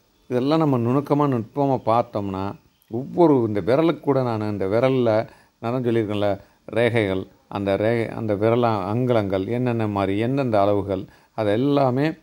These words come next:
முறைப்பிரகாரம் எப்படின்றத எல்லாம் ஒண்ணு ஒண்ணு ஒண்ணா இந்த இதெல்லாம் முடிச்சிருவோம். அஸ்தானெல்லாம் முடிச்சிட்டு அதுக்கப்புறம் பங்கங்கள்லாம், பங்கங்கள்லாம் வருவோம். சரியா? First of all, நீங்க அவசரப்பட்டு இதை, இது வேணும், அது வேணும், அப்படி வேணும், இப்படி வேணும்ன்ட்டு போயிட்டு இருந்தீங்கன்னா நடக்காது.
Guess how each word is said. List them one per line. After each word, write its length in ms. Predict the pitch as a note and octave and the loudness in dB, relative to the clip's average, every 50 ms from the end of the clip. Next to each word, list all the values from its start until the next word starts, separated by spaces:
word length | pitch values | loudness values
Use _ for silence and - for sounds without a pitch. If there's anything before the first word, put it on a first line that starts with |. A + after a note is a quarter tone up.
| _ _ _ _ - G#2+ G#2 | _ _ _ _ -10 -6 -4
முறைப்பிரகாரம் 680 | A2+ B2+ D3 C#3+ D3 - B2 A#2 G#2+ A2+ A#2 A2+ A2 G2+ G2 | -2 -2 -2 -2 -2 -2 -2 0 2 2 0 0 0 -2 -4
எப்படின்றத 580 | G2+ - A2+ A2 G#2+ G2 G2+ G2+ B2 D3+ D#3 - - - - _ _ - - - - | -4 -4 -4 -2 -2 -2 -2 0 0 -2 -4 -6 -14 -20 -20 _ _ -18 -18 -14 -8
எல்லாம் 340 | - G#2+ A2+ C3 C#3 C3 B2 | -4 -2 0 2 2 2 2
ஒண்ணு 180 | B2+ C3 C3+ C3+ | 2 2 2 2
ஒண்ணு 220 | C3+ C3+ C3+ C3+ | 2 0 0 0
ஒண்ணா 400 | C3+ B2+ B2+ C3 C3+ C3+ C#3+ C#3+ | 0 0 0 0 0 0 0 0
இந்த 280 | D3 C#3 A#2+ A#2 A2+ G#2+ | 0 0 0 0 2 2
இதெல்லாம் 380 | G#2+ A2 A2+ A2 A#2 C3 B2+ A2 | 2 2 0 0 0 -2 -2 -2
முடிச்சிருவோம். 380 | A2+ A#2+ C3 C3+ A2 G2 F#2 | -2 -2 -2 -2 -2 -2 -4
அஸ்தானெல்லாம் 440 | F#2+ - - A2 G#2+ A2 A2 A2+ A2+ | -4 -4 -4 -4 -4 -2 -2 -2 -2
முடிச்சிட்டு 300 | A2 G#2+ G2 A2 G#2 B2 | -2 -4 -4 -4 -2 -2
அதுக்கப்புறம் 420 | A#2 G#2+ G2 G2+ G#2+ G#2+ G2+ F#2+ | 0 0 0 0 -2 -2 -2 -2
பங்கங்கள்லாம், 500 | G2+ G2+ G#2 G#2 G2+ G2+ G2+ A2+ A#2+ A#2+ A2+ - F#2+ | -2 -2 -2 -4 -4 -4 -4 -4 -4 -6 -6 -4 -2
பங்கங்கள்லாம் 640 | G#2+ G#2+ G#2+ G#2+ G#2 G2+ G#2 G2+ G#2 A#2 B2 A#2 | -2 -2 0 -2 0 0 -2 -2 0 0 0 2
வருவோம். 280 | A2+ A#2 B2+ A2 F2+ - - _ _ _ _ _ _ _ _ _ _ _ - | 2 2 2 0 -2 -6 -14 _ _ _ _ _ _ _ _ _ _ _ -6
சரியா? 240 | G2+ G#2 F#2+ F2+ - _ _ _ _ - _ _ _ _ _ - | -4 -4 -4 -6 -8 _ _ _ _ -20 _ _ _ _ _ -4
First 160 | C3 C3 - E3 | -4 -2 0 2
of 100 | D3+ D3+ | 2 2
all, 120 | D#3 D3 | 2 2
நீங்க 220 | C3+ B2+ A#2+ A2+ A#2 - - - _ | 2 0 -2 -4 -6 -10 -20 -12 _
அவசரப்பட்டு 520 | - A#2 B2+ A2 B2+ B2+ A2+ A#2 A2+ B2 A#2+ | 0 0 2 2 2 0 0 0 0 2 2
இதை, 200 | A#2 A#2+ A#2+ A#2+ | 4 4 4 4
இது 120 | A#2 A#2+ | 2 2
வேணும், 220 | A#2+ A#2 A#2 A#2 | 2 2 0 0
அது 120 | A#2 A2+ A#2 | 0 2 2
வேணும், 220 | A2+ A2+ A2 A2 | 2 0 0 -2
அப்படி 220 | G#2+ G#2 A2+ A#2+ A#2 | -2 -2 -2 -2 -2
வேணும், 260 | A2+ A2+ A2+ G#2+ G2+ | 0 0 -2 -2 -2
இப்படி 100 | A#2 A#2 | 0 0
வேணும்ன்ட்டு 340 | A2+ A2+ A2+ A2+ G#2+ B2 G#2 | 0 0 0 -2 -2 -2 0
போயிட்டு 260 | A2+ A2+ G#2+ G#2+ G#2+ | 0 0 0 0 -2
இருந்தீங்கன்னா 280 | G#2+ A2+ A#2 C3 B2+ | -2 -2 -2 -2 -2
நடக்காது. 420 | A2+ G#2+ G#2 A2 - C3 A#2+ A2+ | -2 -2 -4 -4 -4 -4 -6 -6